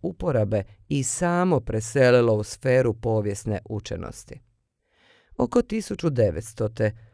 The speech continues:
Daruvar se dijelio na tri gradske općine: Daruvar Trg, Daruvar Donji i Daruvar Gornji. Trebalo je biti učen hrvatski povjesničar da bi se u to vrijeme moglo ozbiljno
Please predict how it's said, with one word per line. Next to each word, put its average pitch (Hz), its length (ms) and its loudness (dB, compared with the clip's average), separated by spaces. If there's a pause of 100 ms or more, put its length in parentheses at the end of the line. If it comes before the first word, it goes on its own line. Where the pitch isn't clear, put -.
(140)
Daruvar 180 600 2
se 110 200 -6
dijelio 143 500 0
na 107 280 -4
tri 175 220 -2
gradske 110 540 -4
općine: - 560 -6 (600)
Daruvar 135 640 0
Trg, 170 320 0 (400)
Daruvar 104 540 0
Donji 151 500 -2 (300)
i 220 120 0
Daruvar 107 460 0
Gornji. 113 520 0 (840)
Trebalo 233 420 6
je 120 60 6
biti 156 340 0 (120)
učen 175 460 0
hrvatski 143 580 -4
povjesničar 104 800 0 (320)
da 170 200 4
bi 156 140 0
se 151 180 2
u 156 100 2
to 170 200 0
vrijeme 147 360 2
moglo 147 540 0
ozbiljno 139 640 0